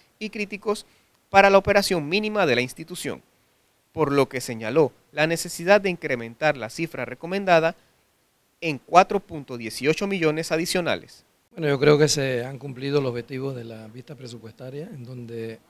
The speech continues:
Speaker 2: presentamos todos los argumentos que sustentan la solicitud de presupuesto, el anteproyecto de la universidad,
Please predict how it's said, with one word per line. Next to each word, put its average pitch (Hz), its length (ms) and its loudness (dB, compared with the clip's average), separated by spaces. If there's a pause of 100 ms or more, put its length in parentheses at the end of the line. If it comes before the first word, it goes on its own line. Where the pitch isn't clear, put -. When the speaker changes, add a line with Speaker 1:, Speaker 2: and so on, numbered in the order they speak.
(280)
Speaker 2:
presentamos 127 560 -12
todos 139 240 -6
los 131 100 -6
argumentos 127 520 -12
que 127 80 -12
sustentan 131 680 -12
la 113 160 -14
solicitud 123 560 -10
de 147 120 2
presupuesto, 127 560 -12
el 160 60 -6
anteproyecto 131 540 -10
de - 20 -6
la 135 60 -8
universidad, 127 540 -8